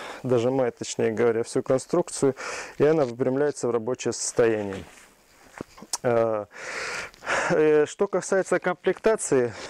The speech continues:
э, сюда входит, в принципе, вся сама коляска и еще оригинальный дождевик фирменный, который очень плотно и хорошо садится.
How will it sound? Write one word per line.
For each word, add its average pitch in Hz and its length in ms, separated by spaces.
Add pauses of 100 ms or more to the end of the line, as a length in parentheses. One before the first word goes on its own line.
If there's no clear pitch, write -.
(100)
э, 120 640
сюда 147 320
входит, 135 380
в - 40
принципе, 143 480
вся 139 300
сама 143 320
коляска 180 500
и 135 140
еще 170 260
оригинальный 127 640 (440)
дождевик 120 640
фирменный, 113 480
который 127 340
очень 123 220
плотно 139 340
и 110 40
хорошо 123 540 (1080)
садится. 123 640